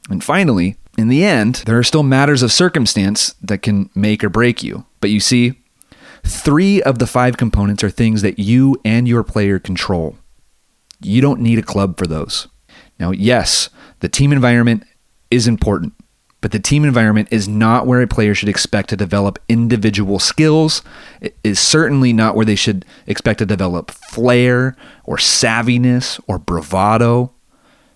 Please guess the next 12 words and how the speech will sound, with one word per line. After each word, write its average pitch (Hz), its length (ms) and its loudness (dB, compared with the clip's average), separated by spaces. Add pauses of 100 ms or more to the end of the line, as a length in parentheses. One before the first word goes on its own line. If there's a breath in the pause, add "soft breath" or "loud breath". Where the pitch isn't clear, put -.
(120)
No. 104 360 -2 (1700)
You 92 120 -2
know 104 80 2
where 117 100 2
that 143 160 2
comes 170 240 0
from? 185 300 0 (1300 soft breath)
That 87 140 -6
comes 101 220 -2
from 92 140 -4
somewhere 90 320 0
else. 67 360 -6